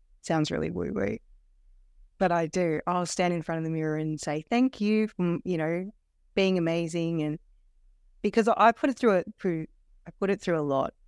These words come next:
And, um, yeah, I just, I have a love for it that I didn't used to have. And I have a gratefulness, and I feel very proud of it as well.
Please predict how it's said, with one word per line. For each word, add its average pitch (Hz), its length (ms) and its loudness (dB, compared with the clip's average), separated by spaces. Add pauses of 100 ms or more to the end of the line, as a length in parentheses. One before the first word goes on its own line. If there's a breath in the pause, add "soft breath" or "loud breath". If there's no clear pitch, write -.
(440)
And, 165 360 0
um, 151 460 0 (880)
yeah, 247 320 4
I 196 140 2
just, 220 280 0
I 185 100 0
have 233 180 4
a 214 60 2
love 185 280 2
for 180 220 -2
it - 80 -4
that 175 120 -2
I 165 100 0
didn't 160 320 -8
used 160 200 -10
to 156 80 -6
have. 156 360 -10 (160)
And 170 320 -2
I 165 120 0
have 165 280 0 (140)
a 175 100 -4
gratefulness, 170 640 -2
and 160 380 -4 (480)
I 170 80 0
feel 175 260 0
very 165 220 0
proud 170 400 -2
of 220 100 2
it 302 220 4 (420)
as 165 160 -8
well. 240 380 -2